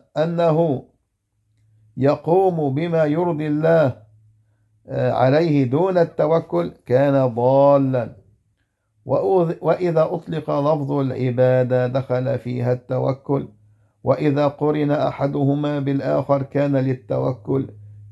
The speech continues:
اسم يخصه. يقول الشيخ محمد الأمين الشنقيطي رحمه الله: وإتيانه بقوله: 'وإياك نستعين'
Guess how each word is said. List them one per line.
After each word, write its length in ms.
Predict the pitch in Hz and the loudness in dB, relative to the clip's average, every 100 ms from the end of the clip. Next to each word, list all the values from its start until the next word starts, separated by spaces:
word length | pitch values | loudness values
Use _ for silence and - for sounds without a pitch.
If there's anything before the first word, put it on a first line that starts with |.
| - - | -16 -6
اسم 540 | 165 160 165 160 170 | -4 -4 -4 -2 -2
يخصه. 880 | 160 156 - 185 - 165 139 127 - - _ _ _ _ _ _ _ _ _ _ - | 0 -2 -2 -4 -4 -4 0 -2 -4 -16 _ _ _ _ _ _ _ _ _ _ -10
يقول 340 | 123 - 165 160 | -8 -4 -2 0
الشيخ 480 | 139 - 147 147 | -2 -2 -2 -2
محمد 600 | 131 117 135 143 131 120 | -4 -6 -4 -2 -2 -4
الأمين 680 | - 113 107 117 135 135 110 - _ _ _ _ - | -6 -8 -6 -2 0 0 -2 -8 _ _ _ _ -6
الشنقيطي 1120 | 131 - - 131 - 123 131 120 - 135 147 131 | -6 -4 -4 -4 -6 -4 -2 -2 -2 0 2 2
رحمه 540 | 123 - 131 127 117 | 0 -2 -2 0 -2
الله: 520 | 120 120 135 135 - - - - - - - - | -2 0 2 0 -4 -12 -20 -20 -20 -20 -20 -8
وإتيانه 840 | 123 139 135 143 170 175 156 156 147 | -4 -2 0 2 2 2 0 0 -2
بقوله: 840 | 139 131 151 160 151 147 139 143 | -2 -2 0 0 -2 0 0 2
'وإياك 800 | 139 135 131 131 135 151 156 - | 2 2 0 2 4 4 2 0
نستعين' 1200 | 139 139 143 - 139 127 131 151 170 196 202 | 0 0 -4 -4 -2 0 -2 -4 -2 -4 -4